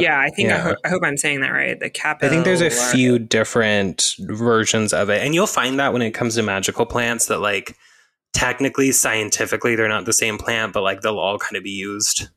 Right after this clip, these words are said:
Speaker 2: a very similar way, um, or can be interchan-, interchangeable.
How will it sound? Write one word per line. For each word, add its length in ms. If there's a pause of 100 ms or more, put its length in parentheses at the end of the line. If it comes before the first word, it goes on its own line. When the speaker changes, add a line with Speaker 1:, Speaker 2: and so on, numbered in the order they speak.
(160)
Speaker 2:
a 60
very 240
similar 380
way, 340 (420)
um, 320
or 220
can 300
be 100
interchan-, 520 (100)
interchangeable. 680